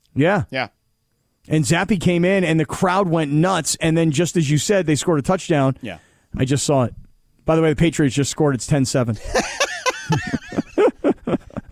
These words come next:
Speaker 2: Don't worry,
Speaker 1: I
Speaker 2: B
Speaker 1: hate
Speaker 2: Za-
Speaker 1: that you're so far ahead of me.
Speaker 2: Yeah. But now I don't,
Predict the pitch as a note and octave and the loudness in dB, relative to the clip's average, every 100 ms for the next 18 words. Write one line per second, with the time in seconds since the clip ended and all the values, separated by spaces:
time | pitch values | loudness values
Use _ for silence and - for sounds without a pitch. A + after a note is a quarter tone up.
0 | - D#3+ F3+ F#3 F#3+ F#3 A3+ D#4 F#3 G3 | -4 -2 0 0 2 2 2 2 2 2
1 | F3+ - A#3 A3 A3 G#3+ F3+ D4+ D4+ F3 | 2 2 0 2 2 4 2 2 2 2
2 | G2 B2 G2 - - - - F3 F3 F3 | -2 -6 -8 -10 -20 -18 -2 -2 0 -2
3 | F#3 E3+ F#3 A3 | -2 0 0 -2